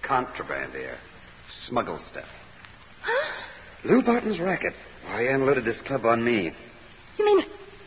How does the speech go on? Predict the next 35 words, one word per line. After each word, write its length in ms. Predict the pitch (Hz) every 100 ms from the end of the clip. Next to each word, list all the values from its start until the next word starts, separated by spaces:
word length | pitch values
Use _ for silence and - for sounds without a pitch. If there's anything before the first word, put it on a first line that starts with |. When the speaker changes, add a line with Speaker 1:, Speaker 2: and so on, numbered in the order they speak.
| -
Speaker 2:
I 80 | 392
can't 260 | 381 392
use 240 | 330 415 -
it? 120 | 539
Speaker 1:
Mm-hmm. 500 | 202 226 - - -
Uncle 240 | 120 - 185
Sam 280 | 151 117 95
has 100 | 87
a 40 | 101
prior 280 | 113 110 107
claim. 380 | - 101 87 78 73 - -
Speaker 2:
Oh, 480 | - 320 262 208 208 -
that 340 | 208 156 -
man. 420 | 139 139 139 113 -
Speaker 1:
Uh, 360 | 90 107 95 -
take 120 | 113
it 60 | 87
easy. 220 | 82 76
Let 140 | 85
me 80 | 78
explain 400 | 73 - 82 64
something. 260 | - 58 55 - - - - - -
Speaker 2:
You'll 280 | 330 294 269
never 280 | 226 208 233
make 360 | 220 202 -
me 240 | 240 208 220
happy, 500 | 202 190 190 226 185
Mark. 420 | 214 202 117 -
Speaker 1:
Lou 140 | 233
Barton 340 | 226 165 160 214
must 180 | 240 240
have 80 |
been 120 | 160 156
bringing 200 | 160
his 100 | 143